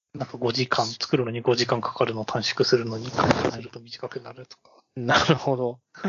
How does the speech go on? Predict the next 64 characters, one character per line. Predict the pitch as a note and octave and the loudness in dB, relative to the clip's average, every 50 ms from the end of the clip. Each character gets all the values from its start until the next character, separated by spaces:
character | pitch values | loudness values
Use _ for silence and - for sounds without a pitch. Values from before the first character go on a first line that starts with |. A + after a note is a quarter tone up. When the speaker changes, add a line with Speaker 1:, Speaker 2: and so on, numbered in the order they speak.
| E3+ C#3 | -4 -4
Speaker 1:
<laughs> | - - D#3+ D#3+ D3+ - - - | -4 -4 -4 -4 -4 -8 -12 -6
Speaker 2:
な | B2+ B2+ B2 A#2 | -4 -2 0 0
る | A#2 A2 | -2 -2
ほ | A#2+ B2 | -4 -4
ど | B2 B2 B2+ | -4 -2 0
ね。 | C3+ D3+ F#3 A#3 - - _ _ _ _ _ _ _ _ _ _ _ _ _ _ _ _ _ | 2 4 2 2 0 -6 _ _ _ _ _ _ _ _ _ _ _ _ _ _ _ _ _
え | - A#2 A2 G#2+ A2 A2 A2 G#2+ G#2 G#2 G2+ G2+ G#2 G#2 G#2 A#2 | -16 -14 -12 -10 -10 -10 -10 -10 -10 -8 -8 -8 -8 -8 -10 -12
ー。 | - _ _ _ _ _ _ _ _ - - _ _ | -14 _ _ _ _ _ _ _ _ -20 -20 _ _
そ | - - - G3 G3 | -6 0 2 6 10
れ | G#3+ A3+ | 10 10
は、 | A3+ A3+ A3+ A3+ A3+ A3+ A3 | 12 12 12 12 12 10 10
じ | G#3 | 8
ゃ | G3 - | 6 2
あ、 | - - | 6 6
例 | G#3+ G3 | 8 10
え | |
ば | E3+ E3 F#3 | 10 10 10
あ | F#3 | 12
る | F3 D3 | 12 10
ア | C3+ C3+ | 10 8
イ | C3+ | 6
テ | - - C#3 | 4 2 0
ム | C#3 C3+ | 0 0
を | C#3 C3+ | -2 -4
作 | - - - D#3 | -6 -4 -2 0
る | C3+ A#2+ | 0 0
の | A#2 A2 | -2 -4
に、 | A#2+ C#3+ E3+ F3 - - _ _ _ _ _ _ _ _ _ _ _ _ _ _ _ _ | -2 0 0 0 0 -2 _ _ _ _ _ _ _ _ _ _ _ _ _ _ _ _
さ | - - | 0 0
っ | C#3 | 0
き | - - B2 | 0 -4 -6
言 | |
っ | - | -4
た | A#2+ | -4
み | A#2 A2+ | -4 -4
た | A#2 A#2 | -8 -10
い | |
に | A#2 A#2+ | -8 -6
五 | B2 B2+ | -2 0
百 | C#3 D3 C#3+ - D3 | 2 2 2 0 0
時 | C#3 C#3 | 0 0
間 | - A2+ A2+ | -2 -2 -2
か | A2+ - | -2 -4
か | - A2 | -4 -6
り | G#2 | -4
ま | G2+ G#2 G2+ | -6 -10 -10
す。 | - - - G#2+ G#2+ | -10 -6 -6 -4 -4
例 | - G2+ | -4 -6
え | F#2 | -6
ば。 | F#2+ A2+ D#3+ F#3+ - _ _ _ _ _ _ _ _ _ | -2 -2 -2 -2 -4 _ _ _ _ _ _ _ _ _
で、 | D#3 - | -6 0
そ | - F#3 | 4 6
れ | F#3+ G#3 G#3 | 10 10 10
を | G#3+ G#3+ G#3+ G#3 G#3 G3+ - _ _ _ _ _ _ _ - _ | 12 12 10 10 8 8 4 _ _ _ _ _ _ _ -14 _
課 | - - E3+ | 0 0 0
金 | - - F#3+ F#3+ G3 F#3+ | 2 2 2 2 2 2
し | - - - | 0 -2 0
て | - - G3 F#3+ F#3+ - - _ | 6 8 8 10 8 6 2 _
一 | - D#3 - F#3 F#3 | -10 -4 0 2 2
時 | F#3+ - | 4 6
間 | F3 D#3 | 6 6
で | C#3+ C3 | 4 2
作 | - - - - D#3 | -2 -4 -2 0 4
れ | D3 D3 C3+ | 6 6 6